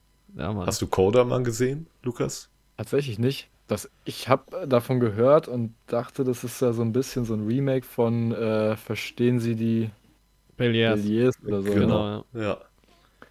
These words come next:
Speaker 3: Und den
Speaker 1: War
Speaker 3: mochte
Speaker 1: mein
Speaker 3: ich
Speaker 1: Nummer
Speaker 3: halt
Speaker 1: eins Film letztes Jahr tatsächlich.
Speaker 3: Echt?
Speaker 1: Und
Speaker 3: Also
Speaker 1: es war der
Speaker 3: Coda
Speaker 1: Nummer
Speaker 3: jetzt,
Speaker 1: eins Film
Speaker 3: oder?
Speaker 1: der Academy letztes Jahr, yo.
Speaker 3: Da war was, stimmt.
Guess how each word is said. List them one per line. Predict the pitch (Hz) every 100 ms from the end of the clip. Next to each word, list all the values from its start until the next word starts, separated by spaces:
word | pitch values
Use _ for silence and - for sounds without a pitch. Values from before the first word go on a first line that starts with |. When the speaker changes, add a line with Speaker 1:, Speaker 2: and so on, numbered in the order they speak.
| _ -
Speaker 3:
Und | 110
den | 123
Speaker 1:
War | 135
Speaker 3:
mochte | 170
Speaker 1:
mein | 180
Speaker 3:
ich |
Speaker 1:
Nummer | 185 151
Speaker 3:
halt | 123
Speaker 1:
eins | -
Film | 139
letztes | 110 104 110 -
Jahr | 92
tatsächlich. | 98 101 101 104 113 - -
Speaker 3:
Echt? | 135 -
Speaker 1:
Und | - - - - -
Speaker 3:
Also | 143
Speaker 1:
es | -
war | 196
der | 165
Speaker 3:
Coda | 175
Speaker 1:
Nummer | 180
Speaker 3:
jetzt, | 165
Speaker 1:
eins | 214 131
Film | 165
Speaker 3:
oder? | 160
Speaker 1:
der |
Academy | 156 202 226 180 139
letztes | 131 127 127
Jahr, | 135 131 117
yo. | 123 147 190 175 - 113 -
Speaker 3:
Da | -
war | 220 233
was, | 226
stimmt. | 196 120 110